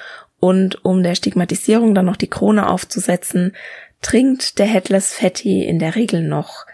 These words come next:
Diätlimo, sitzt vor einem großen Teller mit Burgern und Pommes oder isst irgendein anderes Lebensmittel,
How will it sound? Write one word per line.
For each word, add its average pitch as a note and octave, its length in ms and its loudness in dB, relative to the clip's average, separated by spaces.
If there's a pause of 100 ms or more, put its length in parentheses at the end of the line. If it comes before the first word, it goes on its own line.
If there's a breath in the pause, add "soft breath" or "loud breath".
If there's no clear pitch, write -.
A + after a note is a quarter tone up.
(640 loud breath)
Diätlimo, G3 880 4 (420 soft breath)
sitzt - 340 -2
vor - 120 -4
einem E3+ 180 2
großen A3 420 0
Teller F#3+ 360 2
mit F#3+ 320 -2
Burgern F#3+ 400 2
und F#3 160 -2
Pommes G3 580 0
oder F3 380 -2
isst - 320 -2
irgendein F#3 500 0
anderes G3 520 2
Lebensmittel, F#3 840 2